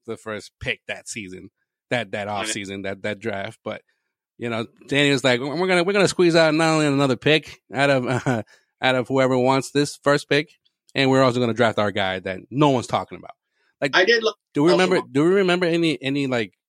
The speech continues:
Speaker 1: workout videos or workout reports on Fultz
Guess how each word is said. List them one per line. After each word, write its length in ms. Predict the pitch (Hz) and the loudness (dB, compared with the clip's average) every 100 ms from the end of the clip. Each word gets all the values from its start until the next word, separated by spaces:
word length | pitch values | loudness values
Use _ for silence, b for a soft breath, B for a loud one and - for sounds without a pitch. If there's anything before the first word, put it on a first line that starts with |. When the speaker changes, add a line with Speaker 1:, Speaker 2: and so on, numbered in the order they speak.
| _ _ - | _ _ -2
Speaker 1:
workout 600 | 127 139 165 170 165 107 | 0 2 4 4 2 -4
videos 480 | 113 151 165 170 160 | -4 0 2 2 2
or 100 | 135 | 0
workout 640 | 113 120 135 143 139 131 - 113 | 0 0 0 0 0 0 -4 -4
reports 480 | 123 - 120 143 - | -4 -2 -2 -2 0
on 260 | 160 165 | 0 2
Fultz 460 | - 160 220 - | 2 2 0 -6